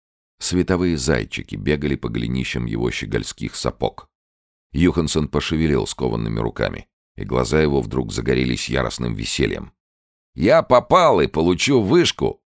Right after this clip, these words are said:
но и ты не жилец, Пальм! Поверь мне, ты не уедешь отсюда!» Эвальд усмехнулся. «Думаешь, я вру? Нет, друг Пальм, нет!» Выкрикнул Юхансон и вскочил.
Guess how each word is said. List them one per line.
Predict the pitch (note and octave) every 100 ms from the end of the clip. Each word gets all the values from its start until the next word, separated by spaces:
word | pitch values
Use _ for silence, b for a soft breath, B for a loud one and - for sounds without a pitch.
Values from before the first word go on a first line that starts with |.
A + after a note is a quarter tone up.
| _
но | C#2+ G2+
и | A2+
ты | A2 - - F#3+
не | C3+ F#2
жилец, | E2+ F#2 D2+ - - _
Пальм! | G2+ C2 G1+ _ _ _ _ -
Поверь | C#2 A2+ C#3+
мне, | F#2+ D2 G1+ - _ _ _
ты | B2+ C3
не | C3
уедешь | C#3 D#3+ E3 F#2+ C2+ D2
отсюда!» | C#2 - G#2 D2 G1+ - _ _ _ _ _ _ _ _
Эвальд | A#1 C#2+ C#2+ C2+
усмехнулся. | C#2 - C#2+ B1+ G#1 - - - _ _ _
«Думаешь, | E2 A#2+ D#3+ D#3 D#3 D3 A#2+
я | C3 C3+ B2+
вру? | G2 F3+ D3 - _ _ _ _
Нет, | D#2 B2+ G3 F3 D#3
друг | F3+ D#3+ -
Пальм, | A#2+ G#2 C#2+ A#1 C#2
нет!» | D#3+ A#3+ A#3 B2+ - - _ _ -
Выкрикнул | C2+ F#2 - C2+ C#2+ C2
Юхансон | B1 G2 - C#2+ - B1
и | B1+
вскочил. | - D#2 D2 C#2 G1+